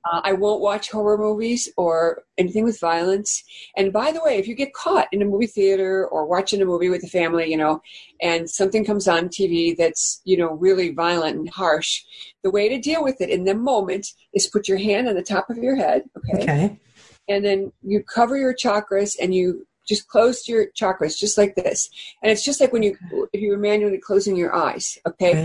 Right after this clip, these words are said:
Speaker 2: Right.
Speaker 1: So you're closing your chakras. Now, what that does is it doesn't circulate in your aura, because if it, it, it happens to a lot of people where they watch something on T V that's, you know, physically, um, violent.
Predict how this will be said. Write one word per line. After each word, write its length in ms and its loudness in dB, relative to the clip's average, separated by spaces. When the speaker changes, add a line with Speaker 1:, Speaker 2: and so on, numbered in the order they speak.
Speaker 2:
Right. 100 -20
Speaker 1:
So 120 0
you're 80 0
closing 320 4
your 100 -2
chakras. 640 -2
Now, 140 0
what 260 0
that 220 0
does 340 0
is 160 -4
it 260 0
doesn't 460 2
circulate 680 0
in 140 -2
your 120 0
aura, 320 0
because 280 0
if 200 -4
it, 240 -8
it, 140 4
it 140 0
happens 360 -2
to 120 -2
a 20 2
lot 140 4
of 60 -8
people 200 -4
where 100 0
they 120 0
watch 500 -2
something 560 0
on 160 2
T 220 -2
V 400 2
that's, 600 0
you 140 2
know, 180 2
physically, 440 0
um, 380 0
violent. 540 -4